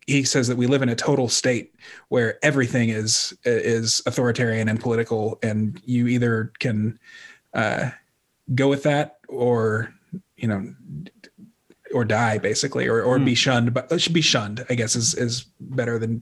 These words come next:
Speaker 1: die. Um, so yeah, I totally get what you're saying, uh, trying to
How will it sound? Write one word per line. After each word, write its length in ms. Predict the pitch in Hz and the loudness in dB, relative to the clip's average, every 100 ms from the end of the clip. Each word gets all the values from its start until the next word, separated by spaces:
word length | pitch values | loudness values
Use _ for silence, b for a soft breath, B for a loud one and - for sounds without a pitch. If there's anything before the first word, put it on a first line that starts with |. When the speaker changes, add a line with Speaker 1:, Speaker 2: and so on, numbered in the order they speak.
| - | -4
Speaker 1:
die. 340 | 120 110 110 - B B B B B - | -2 0 -2 -4 B B B B B 2
Um, 440 | 160 147 123 120 - _ _ _ _ _ _ _ _ b b b _ _ | 4 4 0 -2 -14 _ _ _ _ _ _ _ _ b b b _ _
so 140 | - 170 | 2 4
yeah, 240 | 170 165 | 6 4
I 80 | 127 | 4
totally 280 | 170 180 139 | 4 4 4
get 140 | 139 | 2
what 100 | 131 | 0
you're 60 | - | 0
saying, 600 | - 139 117 110 95 - - | 2 4 4 0 -4 -12 -2
uh, 380 | 131 117 107 110 - | 0 2 0 -2 -2
trying 240 | 151 135 | 0 2
to 220 | 120 113 | 2 0